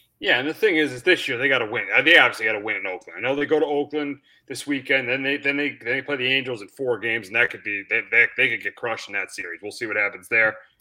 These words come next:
But then they go to Seattle, and Seattle's underachieved, and they got Oakland again. So outside the Angels,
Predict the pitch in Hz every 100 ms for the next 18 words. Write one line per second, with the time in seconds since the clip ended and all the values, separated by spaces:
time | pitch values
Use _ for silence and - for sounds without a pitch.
0 | - 117 127 127 127 120 131 139 131 117
1 | 110 131 127 117 117 104 101 - 98 104
2 | 123 123 127 - 123 107 120 101 147 135
3 | 120 _ _ _ _ _ _ _ _ _
4 | - 175 220 220 190 175 190 143 127 -